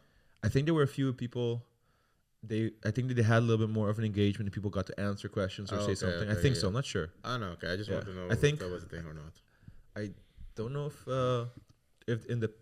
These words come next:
Speaker 1: in the panels, for sure, all the panels, they allowed questions.
Speaker 2: Yeah, yeah. Panel, yeah.
Speaker 1: Yeah.
Speaker 2: Okay. No, dope, dope, dope. Okay.
Speaker 1: But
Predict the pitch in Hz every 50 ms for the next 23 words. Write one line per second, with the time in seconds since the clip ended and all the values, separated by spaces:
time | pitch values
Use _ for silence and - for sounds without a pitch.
0 | - _ _ - - - 120 120 117 - - 147 135 143 151 165 170 175 - -
1 | - 135 - - 143 147 135 135 147 143 147 - 151 135 131 135 139 143 139 123
2 | 120 120 117 117 113 - - 110 113 - - 170 175 - - _ _ _ _ 113
3 | 113 107 98 95 90 87 80 82 - - - 55 - _ - 65 - - - -
4 | - - _ _ _ - 127 123 107 - - - - - - 104 - - 90 110
5 | 147 180 208 208 170 120 113 113 113 - 107 98 85 90 87 92 - - - -
6 | - - 156 147 110 92 82 - - - - - - - _ _ - - - 135
7 | 127 -